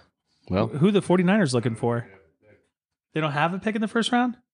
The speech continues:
Speaker 2: Ah, they probably gave it up for McCaffrey.
Speaker 1: Oh, they're not looking for too much, though.
Speaker 2: I mean,
Speaker 1: <laughs>
Speaker 2: that team's pretty stacked,
Speaker 1: Anthony
Speaker 2: as is.
Speaker 1: Richardson dropped, dropped pretty good.
Speaker 2: I mean,
Speaker 1: I'm telling you.
Speaker 2: I mean,
Speaker 1: Look what happened with Mayfield, dude.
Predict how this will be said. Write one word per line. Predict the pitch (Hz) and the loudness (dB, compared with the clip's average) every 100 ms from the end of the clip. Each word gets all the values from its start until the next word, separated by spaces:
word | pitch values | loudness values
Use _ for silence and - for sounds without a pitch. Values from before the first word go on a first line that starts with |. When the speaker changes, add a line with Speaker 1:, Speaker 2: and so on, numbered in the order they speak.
| _ | _
Speaker 2:
Ah, | - 185 165 143 131 113 120 | 0 2 2 0 0 -2 -2
they | 160 | 0
probably | 180 170 | 4 4
gave | 151 | 4
it | 151 | 4
up | 143 | 2
for | 143 | 0
McCaffrey. | 135 - 139 - 180 | 0 2 0 0 -4
Speaker 1:
Oh, | 90 85 | -6 -8
they're | 85 | -6
not | 95 98 90 | 0 0 0
looking | 101 - | -2 -6
for | 90 | -10
too | 90 110 | -4 -2
much, | 107 120 113 - | 2 2 2 -4
though. | - | -8
Speaker 2:
I | 120 135 | -2 0
mean, | 139 131 131 123 - - - - - | 2 2 2 2 2 0 -2 -4 -2
Speaker 1:
<laughs> | 147 - - - | -2 -2 -6 0
Speaker 2:
that | 185 | 0
team's | - 202 - | 2 0 0
pretty | 156 131 | -2 -2
stacked, | - - 131 123 127 - | -2 0 2 0 -4 -2
Speaker 1:
Anthony | 110 139 147 | 0 2 4
Speaker 2:
as | 147 139 | 4 4
is. | 131 | 2
Speaker 1:
Richardson | 127 95 - 87 | 0 -4 -4 -4
dropped, | 80 92 92 - 78 - _ | -2 0 0 -2 -14 -16 _
dropped | 92 87 - | -6 -6 -6
pretty | 90 87 | -12 -12
good. | 92 85 | -8 -4
Speaker 2:
I | 131 | -2
mean, | 139 151 139 135 120 - _ _ _ _ _ _ _ _ _ - - _ | 0 0 0 -2 -2 -6 _ _ _ _ _ _ _ _ _ -18 -18 _
Speaker 1:
I'm | 98 101 | -6 0
telling | 120 131 110 | 2 4 4
you. | 98 113 | 2 0
Speaker 2:
I | 143 143 | 0 0
mean, | 143 147 147 143 143 | 2 2 2 2 2
Speaker 1:
Look | 110 | 4
what | 123 | 4
happened | 123 120 123 | 4 2 2
with | 123 | 4
Mayfield, | 123 135 - 101 92 | 4 2 2 2 2
dude. | 95 95 92 | 2 2 0